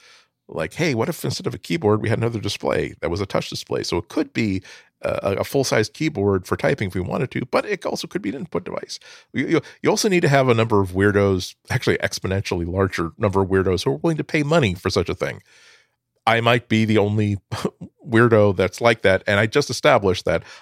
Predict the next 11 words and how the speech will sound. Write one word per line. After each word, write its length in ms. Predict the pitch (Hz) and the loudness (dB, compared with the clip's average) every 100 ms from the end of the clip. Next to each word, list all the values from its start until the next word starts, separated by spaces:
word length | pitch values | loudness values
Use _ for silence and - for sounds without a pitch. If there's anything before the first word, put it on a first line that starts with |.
| _ | _
I'm 220 | 107 131 120 | 2 2 4
willing 240 | 127 127 | 4 2
to 100 | 113 | 0
eat 220 | 135 110 | -2 -4
shoes 540 | - - 110 107 101 - | -2 0 4 4 2 0
for 180 | - | 0
nutrition 720 | 95 95 - 107 - 82 82 - | 0 2 2 2 2 -4 -6 -6
in 120 | 90 | -4
the 60 | 92 | -2
next 240 | 92 - | -2 -4
coming 380 | - 104 87 85 | -4 -4 -2 -6